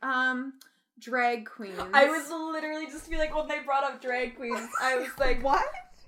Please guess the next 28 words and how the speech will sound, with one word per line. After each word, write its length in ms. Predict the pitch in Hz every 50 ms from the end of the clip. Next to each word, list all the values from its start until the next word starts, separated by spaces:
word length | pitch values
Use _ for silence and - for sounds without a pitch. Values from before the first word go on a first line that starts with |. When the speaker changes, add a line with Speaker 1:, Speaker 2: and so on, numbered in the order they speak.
| - - - - -
Speaker 2:
RuPaul 640 | 247 254 277 302 359 - - 349 349 269 262 262 285
is 120 | 349 - -
sitting 340 | - 269 247 254 262 254 247
back 360 | 226 226 220 220 233 233 -
counting 520 | - 320 302 - 339 - - 359 349 285
his 200 | 285 302 285 285
millions 800 | 285 277 254 247 240 240 240 240 240 247 247 240 247 247 262 254
of 180 | 294 294 254 233
dollars. 960 | 247 233 208 214 214 214 214 214 208 208 208 208 214 226 247 269 285 359 349 -
Like, 280 | 277 247 233 233 233 -
Speaker 1:
It 140 | 220 220 220
Speaker 2:
wow. 80 | 226
Speaker 1:
was 400 | 220 220 220 214 302 - - 220
so 300 | 220 466 494 523 494 427 370
weird. 220 | 370 403 427 415 381
I 40 | 349
was 100 | 339 -
like, 160 | 294 254 - _ _ _ _ _ _
"Mental 360 | 262 262 269 269 285 302 311 285
health 280 | 247 285 269 269 269 262
is 120 | 247 240
important. 600 | 233 226 220 - - 226 233 - - 185 185 175 - _ _ _ _ _ _ -
We 120 | - 294
should 200 | 294 - 311 -
talk 300 | - - 285 254 277 269
about 220 | 240 233 262 233 - -
all 220 | 226 226 226 220
those 200 | 233 233 226